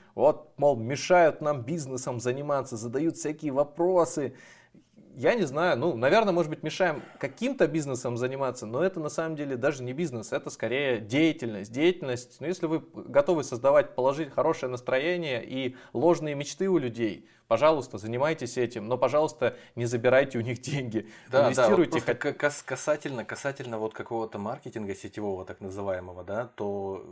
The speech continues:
Speaker 2: создавалось впечатление вот у меня у самого в своё время, что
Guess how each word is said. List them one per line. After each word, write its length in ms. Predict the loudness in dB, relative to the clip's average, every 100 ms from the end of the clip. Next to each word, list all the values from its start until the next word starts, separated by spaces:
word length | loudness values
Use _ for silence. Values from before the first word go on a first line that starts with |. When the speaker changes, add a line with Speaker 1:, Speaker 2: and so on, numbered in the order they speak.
| -18 -12
Speaker 2:
создавалось 580 | -8 -2 0 0 -2 -6
впечатление 640 | -14 -14 -10 -6 -6 -6
вот 180 | -6 -8
у 40 |
меня 260 | -8 -8 -8
у 40 |
самого 380 | -10 -10 -8 -8
в 80 | -10
своё 220 | -12 -10
время, 280 | -8 -10 -12
что 360 | -10 -4 -4